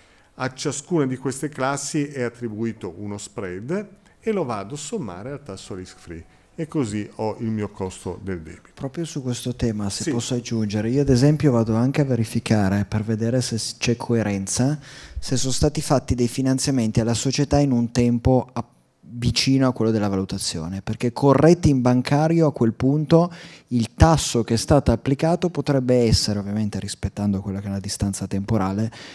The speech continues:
Speaker 2: potrebbe essere un dato
Speaker 1: Di
Speaker 2: coerente
Speaker 1: riferimento.
Speaker 2: di riferimento, perché è basato sul rating bancario già valutato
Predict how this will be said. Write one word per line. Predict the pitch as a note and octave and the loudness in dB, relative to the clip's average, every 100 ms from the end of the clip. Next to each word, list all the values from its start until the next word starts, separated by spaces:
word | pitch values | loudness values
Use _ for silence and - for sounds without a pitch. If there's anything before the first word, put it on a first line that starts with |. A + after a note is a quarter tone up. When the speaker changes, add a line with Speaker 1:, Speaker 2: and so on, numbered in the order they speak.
| - | -16
Speaker 2:
potrebbe | - - C#3 C3+ | -6 4 6 8
essere | C#3+ C#3 - C#3+ | 8 8 6 6
un | C#3+ C3 | 4 6
dato | C3 C#3 - D#3 D3 - | 8 8 8 8 8 4
Speaker 1:
Di | A#2+ A#2 | -10 4
Speaker 2:
coerente | C#3 C3+ C3 B2 C3 C3+ C#3 | 8 10 10 8 6 6 6
Speaker 1:
riferimento. | |
Speaker 2:
di | C3+ B2 | 6 4
riferimento, | A#2 B2+ C3 C3+ D3 E3 | 6 4 6 4 4 2
perché | C#3 B2+ | 2 0
è | |
basato | A#2+ A#2 D3 D3+ | 0 2 2 0
sul | - B2+ | 0 2
rating | A#2+ C3 E3+ E3+ C3 A#2+ | 4 6 6 6 4 6
bancario | B2 A#2+ D3+ D#3+ E3 B2+ | 4 4 4 6 6 4
già | A2+ E3 | 8 8
valutato | D3+ C#3 B2+ B2+ C#3 C#3 D#3+ | 10 8 10 8 6 6 6